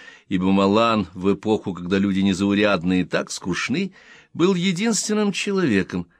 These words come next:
способным мыслить независимо, насколько это вообще возможно.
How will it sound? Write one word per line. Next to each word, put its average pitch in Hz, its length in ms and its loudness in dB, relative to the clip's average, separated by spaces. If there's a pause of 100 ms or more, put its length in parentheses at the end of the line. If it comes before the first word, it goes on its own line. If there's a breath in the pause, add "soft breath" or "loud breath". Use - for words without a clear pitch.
(160)
способным 107 580 0
мыслить 110 500 0
независимо, 95 800 0 (320 loud breath)
насколько 98 500 0
это 101 120 -4
вообще 92 360 0
возможно. 92 640 0